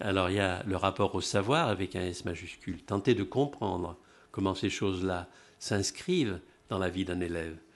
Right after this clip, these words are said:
c'est extrêmement important. Et puis il y a le rapport au savoir,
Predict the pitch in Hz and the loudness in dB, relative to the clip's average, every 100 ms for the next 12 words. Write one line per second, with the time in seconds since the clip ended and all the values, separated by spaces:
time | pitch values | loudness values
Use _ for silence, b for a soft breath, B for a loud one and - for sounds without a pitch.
0 | b - 92 - - 87 87 82 - - | b -8 -6 -6 -4 -2 -2 -4 -8 -14
1 | - 82 - B B B - 110 107 107 | -12 -14 -14 B B B -4 4 6 8
2 | 107 - 104 98 - 101 143 180 139 | 6 6 4 4 0 2 2 2 0